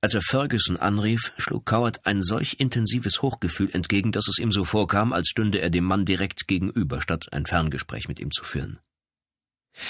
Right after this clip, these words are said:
„Ich weiß wirklich nicht, wie ich Ihnen danken soll, Mister Coward. Ohne Ihre Hilfe wäre es nie dazu gekommen.“ „Doch, früher oder später schon.“ „Oh nein, Sie waren derjenige, der die Sache ins Rollen gebracht hat. Ohne Sie säße ich jetzt noch immer im Todestrakt.“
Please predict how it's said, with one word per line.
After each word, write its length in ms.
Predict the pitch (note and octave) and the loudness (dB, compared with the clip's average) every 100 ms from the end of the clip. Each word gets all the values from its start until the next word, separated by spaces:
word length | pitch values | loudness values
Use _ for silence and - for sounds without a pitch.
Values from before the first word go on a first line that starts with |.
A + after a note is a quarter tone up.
| - - - - - _ | -4 -4 -4 -8 -18 _
„Ich 140 | - G3+ | 0 2
weiß 160 | F3+ | 4
wirklich 280 | F3 - F3+ | 2 2 2
nicht, 200 | F#3+ - | 2 2
wie 60 | F3+ | 2
ich 120 | D3+ | 2
Ihnen 220 | E3 D3+ | 4 4
danken 320 | E3 F3 C#3+ | 4 2 2
soll, 200 | A#2 A#2 | 2 2
Mister 260 | G#2+ F#2+ F#2+ | 2 2 2
Coward. 360 | - F#2 F#2+ | 2 2 2
Ohne 220 | E3 F#3+ F3 | 2 2 2
Ihre 240 | F3+ C#3 | 2 2
Hilfe 340 | D3+ G#3 C#3+ | 2 2 2
wäre 140 | A#2 D#3+ | 2 2
es 80 | C#3+ | 2
nie 120 | - | 0
dazu 280 | D#3 E3+ D3+ | 0 0 0
gekommen.“ 520 | B2 D3 F#2 D2+ D#2 _ _ _ _ _ _ - - - - B1+ C2 | 0 0 0 -2 -6 _ _ _ _ _ _ -10 -8 -8 -8 -8 -2
„Doch, 340 | G2+ G2+ - - - - | 0 0 -2 -10 -20 -4
früher 300 | G2 G#2 G2+ | 2 4 4
oder 180 | F#2 E2+ | 2 0
später 360 | - F#2 G#2 | 0 -2 0
schon.“ 360 | G2 B2 G#2+ - _ _ - - | 0 0 -2 -4 _ _ -12 0
„Oh 140 | G#3+ | 4
nein, 320 | G#3+ C#3 F2 - _ _ - - | 4 4 2 -4 _ _ -8 -4
Sie 320 | - E3+ G3 | 0 4 4
waren 240 | D3 C3+ A#2 | 6 4 4
derjenige, 500 | B2 A#2 A#2 A2+ A2 | 4 4 4 4 2
der 120 | B2 | 2
die 100 | A2+ | 2
Sache 300 | A2 A#2+ A2 | 2 2 0
ins 200 | A2 G#2 | 0 2
Rollen 260 | A#2+ C#3+ | 2 2
gebracht 360 | A2 F2+ F2 - | 2 0 -2 -2
hat. 200 | - - - - - | -6 -8 -10 -10 0
Ohne 240 | F3+ F3+ | 2 4
Sie 200 | B2 A3+ | 4 2
säße 300 | F3 F#3 F#3 | 4 2 2
ich 120 | F3+ | 2
jetzt 200 | F#3+ F3+ | 2 2
noch 140 | F#3 F3 | 0 2
immer 240 | A#3+ F3 | 2 4
im 120 | A#2+ | 2
Todestrakt.“ 680 | G#2+ A2 G#2 - D#2+ D2+ - | 2 2 2 0 -2 -4 -8